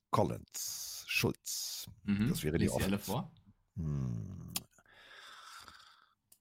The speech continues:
Speaker 1: Hm.
Speaker 2: Schwer, ja. Es ist ein
Speaker 1: Sechs
Speaker 2: schwieriges
Speaker 1: Catches,
Speaker 2: Spiel.
Speaker 1: sechs Catches bei Schultz, fünfzig plus Yards.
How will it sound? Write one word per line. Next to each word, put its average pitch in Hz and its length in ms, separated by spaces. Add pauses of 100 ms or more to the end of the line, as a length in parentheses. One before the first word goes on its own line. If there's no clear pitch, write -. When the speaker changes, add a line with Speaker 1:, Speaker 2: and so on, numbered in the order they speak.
(220)
Speaker 1:
Hm. 50 1700
Speaker 2:
Schwer, 151 400
ja. 107 200
Es 127 160
ist 123 160
ein 123 120
Speaker 1:
Sechs 123 100
Speaker 2:
schwieriges 131 400
Speaker 1:
Catches, 139 300
Speaker 2:
Spiel. - 100
Speaker 1:
sechs - 320
Catches - 460
bei 95 160
Schultz, - 760
fünfzig - 540
plus - 360
Yards. 113 420